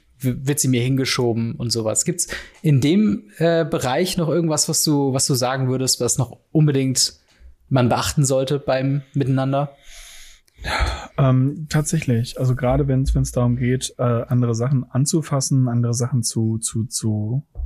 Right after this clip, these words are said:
Speaker 2: ja, spielen und ähnliches. Ähm, nur weil ihr eure Karten Riffle shuffelt
Speaker 1: Mhm.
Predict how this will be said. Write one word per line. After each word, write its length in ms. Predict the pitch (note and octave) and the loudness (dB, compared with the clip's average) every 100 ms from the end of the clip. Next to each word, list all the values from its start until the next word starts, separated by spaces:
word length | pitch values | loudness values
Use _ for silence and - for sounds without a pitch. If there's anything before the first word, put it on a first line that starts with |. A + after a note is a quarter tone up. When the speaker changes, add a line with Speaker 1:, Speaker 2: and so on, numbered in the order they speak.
| - - | -8 -2
Speaker 2:
ja, 300 | G#2+ G#2+ B2+ | -2 -2 -4
spielen 760 | - - - A#2 B2+ D3 D3+ E3+ - | -8 -10 -2 2 4 4 2 0 -4
und 60 | A2+ | -2
ähnliches. 640 | A#2 B2 D3 D3 D#3 - - - - - B2 | 0 2 2 0 0 -6 -12 -20 -20 -6 0
Ähm, 440 | A#2 A#2 A#2 - - _ _ - - | 2 2 0 -4 -18 _ _ -12 0
nur 300 | B2+ C#3 F3 | 2 4 4
weil 220 | D#3 C3 - | 2 0 0
ihr 380 | C3+ B2+ A#2 A2+ - | 0 2 2 -2 -2
eure 280 | A#2+ B2+ B2+ | 0 2 0
Karten 640 | - A#2 A2+ G#2+ G#2 G#2+ C#3 | 0 0 0 0 -2 -2 -2
Riffle 240 | C#3+ C#3+ | 0 0
shuffelt 440 | A#2+ G#2 - - - | -2 -4 -6 -14 -4
Speaker 1:
Mhm. 440 | B2 A2+ B2+ C3 | 0 2 0 -2